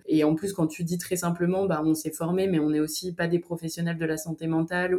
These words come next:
ou dans nos discussions ou dans l'article qu'on a fait ensemble, vous êtes capable de dire, ah bah voilà, on a eu des signaux de burn-out, on a vraiment envie de changer les choses. En fait, je trouve que c'est génial parce que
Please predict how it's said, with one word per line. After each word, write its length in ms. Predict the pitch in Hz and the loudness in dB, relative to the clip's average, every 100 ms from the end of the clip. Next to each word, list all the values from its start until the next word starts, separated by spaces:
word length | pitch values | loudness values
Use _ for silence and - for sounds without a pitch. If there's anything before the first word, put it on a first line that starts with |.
| 180 | 0
ou 200 | 185 190 | -4 -4
dans 180 | 170 170 | 4 6
nos 120 | 165 | 8
discussions 580 | 160 170 - 185 208 208 | 6 2 -4 -4 2 2
ou 40 | |
dans 120 | 180 156 | 2 0
l'article 360 | 165 - 175 | -2 -6 -16
qu'on 100 | - | -4
a 100 | 165 | -2
fait 120 | 160 170 | -2 -2
ensemble, 460 | 170 - 196 202 | -4 -2 -2 0
vous 160 | 165 156 | -2 0
êtes 120 | 160 | 0
capable 400 | 160 160 180 175 170 | 0 0 0 0 2
de 160 | 160 | 2
dire, 180 | 160 190 | 4 4
ah 40 | 170 | 2
bah 120 | 151 | 2
voilà, 220 | 175 190 | 2 2
on 140 | 185 | 4
a 80 | 165 | 6
eu 140 | 165 180 | 4 4
des 120 | 170 | 2
signaux 520 | - 180 170 175 180 | 2 2 4 6 4
de 120 | 175 | 4
burn-out, 640 | 160 160 165 175 190 185 - | 2 2 2 0 2 0 2
on 120 | 165 | 6
a 80 | 151 | 6
vraiment 400 | 151 160 170 180 | 4 4 6 8
envie 200 | 185 185 | 6 2
de 60 | 175 | -2
changer 300 | - 165 165 | -4 -2 2
les 100 | 160 | 2
choses. 260 | 165 202 | 4 2
En 100 | 170 | 2
fait, 160 | 151 180 | -2 -4
je 60 | - | -4
trouve 180 | 175 | -12
que 60 | 170 | -6
c'est 120 | - | -4
génial 320 | 151 165 185 | 0 2 2
parce 200 | 196 175 | 0 -4
que 420 | - 151 151 143 | -2 -2 0 0